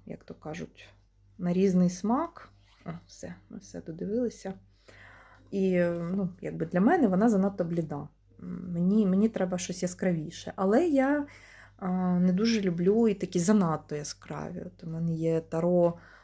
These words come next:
Бог трьох, а, видавництва Фурніє. От вона для мене занадто перенасичена, я її можу тільки так для медитації інколи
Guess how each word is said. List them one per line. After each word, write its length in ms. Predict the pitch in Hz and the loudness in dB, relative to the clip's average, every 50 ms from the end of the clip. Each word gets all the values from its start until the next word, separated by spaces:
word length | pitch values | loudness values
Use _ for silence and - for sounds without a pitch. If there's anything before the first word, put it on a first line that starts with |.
| - - | -14 -10
Бог 680 | 175 165 170 175 175 170 165 - - - - - _ _ _ _ _ | -4 0 2 4 4 4 2 -2 -6 -16 -18 -18 _ _ _ _ _
трьох, 560 | - 185 208 254 320 320 - - - - - _ _ _ _ _ _ _ | 2 4 4 6 4 2 -2 -8 -14 -16 -18 _ _ _ _ _ _ _
а, 460 | - 185 175 170 165 160 160 160 156 | -6 -4 -2 0 0 0 0 0 0
видавництва 640 | 156 165 160 165 175 180 175 165 165 - - 165 160 | 0 2 4 6 6 6 4 2 0 -4 -8 -8 -8
Фурніє. 760 | 165 - - - 175 170 165 170 165 165 160 156 151 143 143 - | -8 -8 -6 -4 -2 0 0 0 0 0 -2 -4 -4 -6 -6 -8
От 140 | - 175 180 | -8 -4 -2
вона 180 | 175 190 220 226 | 2 4 4 6
для 140 | 233 208 | 6 4
мене 260 | 190 190 196 196 196 180 | 4 4 4 2 2 2
занадто 420 | 180 196 196 175 160 - - - | 2 2 2 0 0 -2 -8 -12
перенасичена, 840 | - - 151 156 160 165 175 - - 269 339 - - 247 214 202 180 | -12 -10 -8 -6 -6 -6 -6 -4 -4 -4 -4 -2 -2 0 0 2 2
я 180 | 175 175 170 | 2 2 2
її 360 | 175 180 175 170 170 170 170 170 | 2 2 0 0 0 2 2 2
можу 320 | 170 175 185 180 175 165 | 4 2 2 0 0 -4
тільки 260 | - - 160 - - | -8 -10 -12 -12 -10
так 180 | - 156 156 151 | -10 -8 -10 -8
для 140 | 151 170 165 | -6 -4 -2
медитації 760 | 170 175 165 - - 208 233 277 285 - - - 175 170 | -2 -2 -2 -4 -2 0 2 2 2 0 -2 -2 0 2
інколи 440 | 180 175 180 180 175 170 170 170 170 | 2 2 2 2 0 0 2 2 0